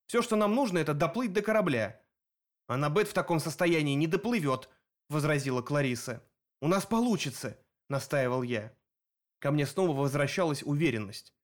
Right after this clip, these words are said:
Я вернулся к своей родной стихии, к морю. Как только мы попадём на корабль, можно считать, что мы практически дома. Нам почти удалось. Мы уже брели по колено в воде, когда услышали жуткий рёв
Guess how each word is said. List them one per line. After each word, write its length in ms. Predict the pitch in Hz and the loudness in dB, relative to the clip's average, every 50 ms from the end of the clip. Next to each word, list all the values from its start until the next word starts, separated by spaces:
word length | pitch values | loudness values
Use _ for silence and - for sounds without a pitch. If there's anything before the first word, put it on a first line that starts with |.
| _ _ _ _ - | _ _ _ _ -4
Я 120 | 131 151 147 | -2 0 2
вернулся 500 | 143 156 151 170 202 196 - - 156 147 | 2 2 4 4 2 2 2 -2 -4 -6
к 40 | |
своей 360 | - - - 165 185 185 165 147 | -4 -2 0 2 2 2 2 2
родной 320 | 147 139 139 170 202 190 | 2 0 2 2 0 0
стихии, 500 | 196 - - 196 - - 214 180 139 120 | -2 -4 -8 -10 -8 -6 -4 -2 -2 -2
к 200 | 117 - - - | -4 -4 -6 -4
морю. 460 | 165 190 220 196 147 120 98 98 - _ _ _ _ _ _ _ _ _ _ _ - | 0 2 2 2 2 0 -4 -8 -14 _ _ _ _ _ _ _ _ _ _ _ -6
Как 160 | - 160 - | -6 -4 0
только 260 | - 262 247 220 - 190 | 2 2 2 2 2 2
мы 160 | 180 190 190 | 4 2 2
попадём 340 | 190 175 180 175 175 202 190 | 2 2 2 4 4 4 2
на 100 | 175 160 | 2 2
корабль, 460 | 170 165 190 233 226 165 139 117 - - _ _ _ | 2 2 2 2 2 0 0 -2 -4 -8 _ _ _
можно 320 | - 170 208 208 170 190 180 | -2 0 2 2 2 2 2
считать, 320 | - - 180 175 233 233 | 2 0 0 0 0 0
что 160 | 233 - 180 | 0 0 0
мы 80 | 185 190 | 0 2
практически 560 | - 185 185 - - 220 - 214 190 - - | 2 0 -2 0 -2 -4 -4 -4 -6 -4 -4
дома. 400 | 220 190 214 170 131 113 101 107 - _ _ _ _ _ _ _ _ _ _ _ _ _ _ _ - | -2 0 2 2 2 0 -2 -6 -8 _ _ _ _ _ _ _ _ _ _ _ _ _ _ _ -4
Нам 200 | 131 147 156 151 | -2 0 0 2
почти 360 | 143 160 147 - - - 208 | 2 0 -2 -2 -4 -2 -2
удалось. 560 | 214 196 175 196 190 180 139 101 - - - _ _ _ _ _ _ _ _ _ _ _ _ - | 0 2 2 2 2 2 0 -2 -4 -8 -18 _ _ _ _ _ _ _ _ _ _ _ _ -2
Мы 140 | 131 165 | 2 4
уже 240 | 175 165 147 139 156 | 4 4 4 2 0
брели 320 | 143 135 147 165 180 175 160 | 2 2 2 2 2 2 0
по 140 | - 143 | 0 -2
колено 400 | 123 147 147 151 165 151 135 127 | 0 0 0 2 2 2 2 0
в 60 | 123 120 | 0 0
воде, 380 | 131 135 143 196 214 190 - - _ _ _ _ _ - | 0 0 0 0 -2 -2 -4 -10 _ _ _ _ _ -4
когда 300 | - 160 156 151 165 160 | -2 0 2 4 4 2
услышали 540 | 156 143 - - 208 190 - 165 160 156 | 2 0 -2 -4 -4 -4 -4 -2 0 0
жуткий 420 | 151 143 156 190 175 - - 147 139 | 0 2 0 0 -2 0 0 2 2
рёв 300 | 156 208 214 180 - | 4 2 2 0 -2